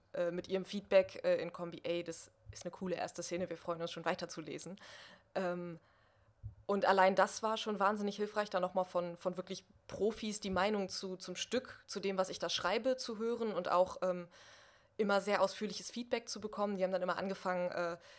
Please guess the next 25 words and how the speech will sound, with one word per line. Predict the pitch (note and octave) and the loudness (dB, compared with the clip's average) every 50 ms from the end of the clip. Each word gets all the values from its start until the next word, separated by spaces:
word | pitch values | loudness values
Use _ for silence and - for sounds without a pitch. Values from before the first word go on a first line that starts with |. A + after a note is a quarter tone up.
| - - - | -14 -6 -4
in | F#3+ G3 F#3 | -2 -2 -2
verschiedenen | - G3 F3+ - G#3+ F#3+ G3+ F#3+ F#3 | -2 -4 -4 -4 -2 0 0 -2 -2
Farben | - - F#3+ G3 G3 F3+ | 0 2 2 2 2 2
eben | - F#3 F#3 F3 | 0 0 0 0
auch | - - - | -2 -2 -2
in | - - G3+ | -4 -4 -2
dem | G3 F#3+ F#3 G3 | 0 -2 -2 -2
Dokument | - F#3+ - - F#3+ F3+ F#3 G#3+ G#3 - - | -2 -4 -4 0 4 4 4 4 2 2 6
noch | F#3 F#3 F#3 - - - - - - - | 6 6 6 6 -2 -8 -12 -18 -18 -10
Kommentare | - - F#3+ F#3+ F3+ - F#3 G3+ G#3 A#3 G#3 | -4 -2 0 2 2 4 4 4 4 4 4
reinzuschreiben, | G3+ G3 G#3+ A3 - A3 G3+ - G#3 G3+ G3 F#3+ | 4 4 4 4 0 -2 -2 0 2 2 2 2
was | F3 F3 | -2 -2
auch | F3 | -4
einfach | - - - - - | -6 -8 -8 -6 -4
Spaß | - - F#3+ F3+ - | -2 -2 -2 -2 -4
gemacht | - F#3+ D3 - - - | -4 -6 -8 -8 -8 -8
hat, | E3 - F3 | -8 -8 -8
die | E3+ | -10
zu | - - F3+ | -8 -8 -8
lesen | D#3 E3+ F3 A3 G#3+ F3 - | -6 -4 -4 -4 -4 -4 0
oft, | - F3+ F3 - - | 0 0 0 2 2
weil | F3 E3+ | 2 2
die | E3+ G#3 | 4 4
dann | F#3+ D#3 | 2 2
auch | - - - | 2 0 -4